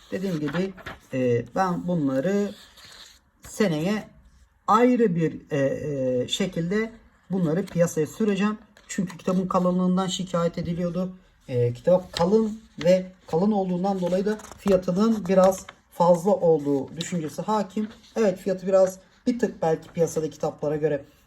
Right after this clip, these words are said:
nazaran fazla, fazla ama, e, sayfa sayısının ve maliyetleri de düşünürsek bence bu kitaba elli lira hani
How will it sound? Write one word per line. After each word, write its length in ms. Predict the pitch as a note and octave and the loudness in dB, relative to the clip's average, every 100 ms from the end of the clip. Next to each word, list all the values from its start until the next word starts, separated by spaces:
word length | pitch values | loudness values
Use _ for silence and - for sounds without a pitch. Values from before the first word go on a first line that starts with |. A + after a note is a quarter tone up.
| - | -8
nazaran 360 | D3 D#3+ D#3 | -2 0 0
fazla, 640 | C#3 - D#3+ D3 D#3+ C#3+ - - | -2 0 0 2 0 0 -4 -8
fazla 400 | D3+ D3 D3+ - | -4 -2 -4 0
ama, 380 | G3+ B3 C#4 - - _ | 2 2 0 -6 -20 _
e, 460 | C#3+ C3 B2+ B2 - - | 0 2 2 0 -4 -10
sayfa 420 | - D3 D3 A3 | -8 -8 -6 -6
sayısının 760 | - G#3 G3 F3+ - D#3+ E3 E3+ - _ | -4 -4 -4 -6 -6 -6 -6 -10 -18 _
ve 320 | B2 D3 C#3 - - _ _ _ - | -4 0 0 -4 -20 _ _ _ -10
maliyetleri 640 | D3 G3+ F#3+ D#3+ D3 D#3+ | -4 0 0 -2 -4 -4
de 160 | D3 C3 | -4 -4
düşünürsek 560 | D#3+ F3 E3+ - F3 - | -6 -6 -6 -6 -6 -4
bence 480 | D#3+ C#3+ D3+ E3+ E3+ _ - | -2 0 0 0 -2 _ -14
bu 340 | C#3+ E3 D3+ - | -4 -4 -4 -10
kitaba 580 | - - C3+ D3 F3 F#3 - _ _ | -16 -6 -2 0 -2 -4 -14 _ _
elli 420 | D3 C#3+ D#3+ G#3+ | -2 0 2 2
lira 420 | F#3+ D#3+ G3+ A3+ - | 4 2 0 -2 -8
hani 400 | D#3 D#3+ G3+ G#3 | -8 -4 -4 -4